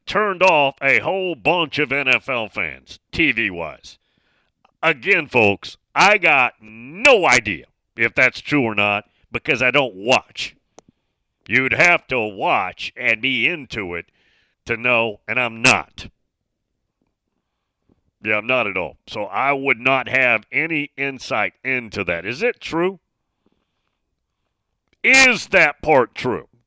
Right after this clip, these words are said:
And I would say right now it is unclear. Kevin in Muletown says, Bill, look for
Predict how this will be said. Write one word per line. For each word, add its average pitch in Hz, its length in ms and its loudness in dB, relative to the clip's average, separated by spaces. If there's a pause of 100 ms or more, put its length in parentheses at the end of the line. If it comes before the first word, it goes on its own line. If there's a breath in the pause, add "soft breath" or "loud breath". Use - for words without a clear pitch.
(3000)
And 135 220 4
I 135 60 -2
would 135 200 -6
say 147 160 -2
right 123 300 0
now 104 380 2
it 110 200 2
is 101 500 -2 (100)
unclear. 104 960 -2 (540)
Kevin 269 580 6
in 190 600 0
Muletown 135 1300 -6 (720)
says, 165 440 -2
Bill, 123 460 -4 (1080)
look 214 380 -2
for 175 480 -2